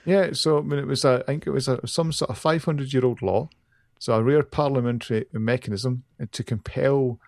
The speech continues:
um, this, this company called six four three to hand over documents, and then they also sent a sergeant at arms to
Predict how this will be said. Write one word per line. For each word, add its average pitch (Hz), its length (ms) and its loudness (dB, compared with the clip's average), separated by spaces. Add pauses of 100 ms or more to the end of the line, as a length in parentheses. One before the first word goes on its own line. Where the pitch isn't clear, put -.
(360)
um, 113 480 2
this, 117 260 -4
this - 240 -2
company 127 340 -4
called 117 240 -2
six - 240 -4
four 117 200 -2
three 127 240 -4
to 120 80 -8
hand 117 200 -4
over 117 140 -2
documents, 139 580 -2
and 127 140 0
then 143 200 2
they 139 40 2
also 139 320 0
sent 127 260 0
a 107 60 -4
sergeant 139 400 0
at 127 80 -4
arms 120 320 -2
to 120 60 -8